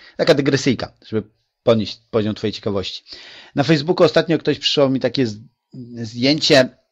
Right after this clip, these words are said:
gdzie kobieta, taki mały, kilkuletni chłopak, y, patrzy na nią, ona się zatrzymała, patrzy na niego i on mówi, „Mamusiu, miałaś kiedyś marzenia,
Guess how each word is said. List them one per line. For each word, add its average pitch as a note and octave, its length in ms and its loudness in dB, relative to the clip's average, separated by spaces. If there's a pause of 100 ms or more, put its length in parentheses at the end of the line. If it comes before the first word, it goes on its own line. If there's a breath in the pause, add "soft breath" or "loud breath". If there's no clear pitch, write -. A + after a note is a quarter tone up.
(220)
gdzie C3 220 -2
kobieta, A#2+ 800 2
taki - 200 -10
mały, A2+ 260 0
kilkuletni A2+ 500 -4
chłopak, B2 580 0
y, G#2 160 -4
patrzy A#2 360 -2
na A#2+ 160 0
nią, A#2 240 -2 (440 loud breath)
ona G#2+ 100 -2
się - 140 -6
zatrzymała, A2+ 480 2
patrzy G#2+ 280 -4
na G#2+ 100 -4
niego A#2 420 -2 (280 soft breath)
i C#3+ 60 0
on D3 80 2
mówi, C#3 240 0 (160 soft breath)
„Mamusiu, F#3 340 0
miałaś E3+ 280 2
kiedyś D#3+ 260 -8
marzenia, C#3 600 -2